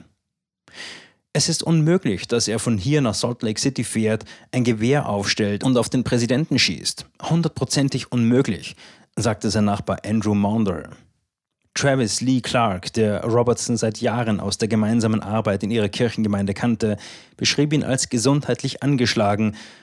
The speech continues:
einen meisterhaften Holzarbeiter und eine etablierte Ikone in ihrer Gemeinde. Robertson stützte sich auf seinen selbstgeschnitzten Gehstock, sagte Clark, der überrascht war, dass er als ernsthafte Bedrohung angesehen wurde.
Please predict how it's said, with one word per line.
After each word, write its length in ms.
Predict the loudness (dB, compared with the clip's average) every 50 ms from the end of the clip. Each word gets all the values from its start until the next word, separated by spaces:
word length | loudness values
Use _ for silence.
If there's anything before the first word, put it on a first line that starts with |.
| _ _ -2
einen 280 | 0 2 2 2 2
meisterhaften 760 | 2 0 0 0 -2 -2 -2 -2 -2 -2 -4 -4 -4 -2 0
Holzarbeiter 680 | 0 0 2 2 0 0 0 -2 -2 0 0 0 0 -2 -6 -14 -20 -10 -6
und 160 | -4 0 2
eine 160 | 2 2 2
etablierte 500 | 0 0 0 0 0 0 0 0 0 0
Ikone 580 | 0 0 -2 -2 0 2 4 4 4 2 2 0
in 120 | -2 0 0
ihrer 180 | 0 2 0
Gemeinde. 480 | 0 0 0 0 -2 -4 -8 -10 -10 -12 -12 -14 -16 -18 -20 _ _ _ _ _ 0
Robertson 480 | 2 2 2 2 2 0 0 0 0 0
stützte 420 | 0 0 -2 -2 -2 -2 -4 -2
sich 220 | 0 0 0 -2 -2
auf 140 | -4 -4 -2
seinen 280 | 0 2 2 2 2
selbstgeschnitzten 800 | 2 2 0 0 0 -2 -2 -2 0 0 0 0 0 -2 -2 0
Gehstock, 520 | 2 2 2 2 2 0 0 -2 -2 -6 -14 -18 -20 -20 -14 -6
sagte 340 | -2 0 0 0 0 -4 -6
Clark, 460 | -4 0 0 0 0 0 -4 -6 -4 -2
der 120 | -2 0
überrascht 520 | 0 2 2 2 2 2 0 0 -2 0
war, 200 | 2 2 2 0 -2 -6 -14 -18 -12 -6
dass 180 | -4 -2 -2
er 100 | -2 -2
als 220 | -2 -2 -2 -4 -4
ernsthafte 560 | -4 -2 -2 -2 -2 -2 -4 -4 -2 -4 -2
Bedrohung 480 | -2 -2 -2 0 2 2 2 2 0
angesehen 500 | 0 0 2 2 0 0 -2 -4 -8 -8
wurde. 380 | -10 -10 -10 -10 -10 -12 -12 -14